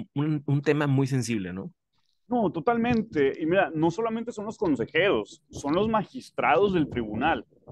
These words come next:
Speaker 2: y están bajando los requisitos.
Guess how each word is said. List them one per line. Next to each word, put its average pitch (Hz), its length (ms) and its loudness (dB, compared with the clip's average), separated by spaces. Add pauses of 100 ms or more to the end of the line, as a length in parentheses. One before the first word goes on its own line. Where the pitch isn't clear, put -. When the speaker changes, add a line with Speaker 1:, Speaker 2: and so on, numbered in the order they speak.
(480)
Speaker 2:
y 170 100 0
están 165 320 0
bajando 170 400 -2
los 160 180 -2
requisitos. - 840 -10